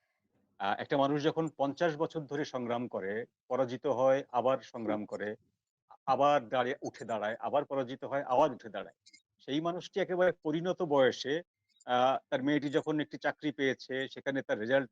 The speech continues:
নিয়ে, আ, ঝই ঝামেলা যেটাই হোক, সেটি হয়তো একসময় কেটে যাবে। আ, ছেলেটিকে চিকিৎসা করাচ্ছেন, ছেলেটি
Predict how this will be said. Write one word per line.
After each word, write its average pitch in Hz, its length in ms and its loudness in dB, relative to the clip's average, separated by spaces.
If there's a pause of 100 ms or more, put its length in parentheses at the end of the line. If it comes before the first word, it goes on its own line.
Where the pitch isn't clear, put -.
(120)
নিয়ে, 139 260 0 (340)
আ, 117 140 0
ঝই 113 220 -4
ঝামেলা 127 320 -4
যেটাই 139 360 2
হোক, 110 180 -2 (340)
সেটি 131 220 -16
হয়তো 123 200 -6
একসময় 131 340 -2
কেটে 127 240 -8
যাবে। 107 300 -4 (460)
আ, 113 240 0
ছেলেটিকে 139 720 0 (140)
চিকিৎসা 135 340 -12
করাচ্ছেন, 127 560 0
ছেলেটি 123 540 -4